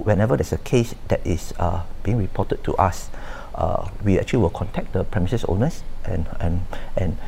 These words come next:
uh, work with their cleaning crews, okay, and ensure that they wear the proper, uh, protective, uh, personal protective equipment, uh, and then ensure that they use the right disinfectant,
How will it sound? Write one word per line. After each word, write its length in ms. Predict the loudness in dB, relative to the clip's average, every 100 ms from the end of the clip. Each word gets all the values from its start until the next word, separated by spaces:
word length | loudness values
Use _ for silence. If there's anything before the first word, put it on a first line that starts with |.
| -4 -4 -6 -6 -6 -6 0
uh, 140 | 2 4
work 220 | 2 2
with 120 | 0
their 100 | 2
cleaning 260 | 2 2 2
crews, 380 | 0 0 0 -6 -6 -6 -4
okay, 180 | -2 -2
and 120 | 0
ensure 300 | 0 0 2
that 160 | 2 2
they 80 | 2
wear 140 | 2
the 100 | 2
proper, 360 | -2 -2 0 0 -2 -2
uh, 120 | -2 -2 -2
protective, 480 | -2 -2 0 0 0
uh, 60 | -2
personal 300 | -2 -2 -2
protective 440 | -2 0 0 0
equipment, 680 | -2 -2 0 4 4 2 -2 -6 -6 -8 -8 -2
uh, 180 | 0 0 -2 -6 -4
and 100 | 0
then 80 | 0
ensure 240 | 0 2 2
that 120 | 2
they 60 | 0
use 140 | 2
the 60 | 2
right 160 | 2 0
disinfectant, 760 | -2 -4 -2 -4 -2 -2